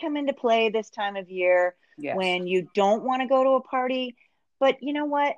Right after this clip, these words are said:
Speaker 1: Sometimes just getting out of the house, and you may, you may have to kind of fake it till you make it.
Speaker 2: Yep.
Speaker 1: But then you may be like, "You know what? That was okay."
Speaker 2: Yeah,
Speaker 1: And that was
Speaker 2: exactly.
Speaker 1: better than nothing. That was better than sitting at home watching Survivor, right? <laughs> Or
Speaker 2: Exactly.
Speaker 1: whatever.
Speaker 2: Yep.
Speaker 1: So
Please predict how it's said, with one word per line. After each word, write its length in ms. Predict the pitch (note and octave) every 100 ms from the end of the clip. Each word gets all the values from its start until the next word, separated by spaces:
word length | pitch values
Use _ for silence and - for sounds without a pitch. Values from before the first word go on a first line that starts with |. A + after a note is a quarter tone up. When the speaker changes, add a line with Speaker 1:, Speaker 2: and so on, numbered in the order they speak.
| _
Speaker 1:
Sometimes 600 | - F4 - A4 G#4 F4+
just 200 | A#3+ C4+
getting 280 | - B3+ B3+
out 200 | G#3 G#3+
of 60 | G#3+
the 60 |
house, 480 | F#3 F3+ A3+ C4 - -
and 240 | G3+ G3 - -
you 160 | A3 A#3
may, 360 | B3+ C#4+ A#3 - -
you 140 | A3
may 100 | C#4
have 140 | E4+ -
to 80 | D#4
kind 200 | C4+ A3
of 60 | -
fake 180 | G3 G3 G#3
it 120 | -
till 140 | G#3+
you 80 | F3
make 280 | D3+ F#3 F4
it. 120 | F#4+ _ _ _
Speaker 2:
Yep. 240 | G#3+ A3+ -
Speaker 1:
But 100 | D4+ F4
then 200 | E4 E4
you 80 |
may 140 | D#4 D#4
be 120 | D#4
like, 220 | D4+ D4
"You 60 | E4+
know 80 | F4
what? 280 | D#4+ E4 - _ _ _ -
That 80 | G4+
was 100 | G#4
okay." 300 | G4+ G#4+ F3 - _ _ _
Speaker 2:
Yeah, 120 | F#3+
Speaker 1:
And 80 | C4
that 120 | C#4+
was 80 | D#4+
Speaker 2:
exactly. 200 | E3 -
Speaker 1:
better 340 | A3 C4+ D#4+ D4
than 260 | D4+ C4
nothing. 400 | G3+ G3 - D3 D#3
That 140 | G#3+
was 120 | B3
better 300 | F#3 G3+ C#4
than 160 | C4+ C4
sitting 300 | - G#3+ C4
at 60 |
home 240 | B3 A#3 A#3
watching 320 | A3+ A3 A#3+
Survivor, 560 | A#3+ G3 C#3+ C3 F2+ -
right? 180 | E3 E3
<laughs> 20 |
Or 20 |
Speaker 2:
Exactly. 320 | E3 E3+ E3
Speaker 1:
whatever. 360 | F#3 E3 C#3+ C#3+ _ _ -
Speaker 2:
Yep. 260 | F3 F#3
Speaker 1:
So 300 | - B3+ A#3+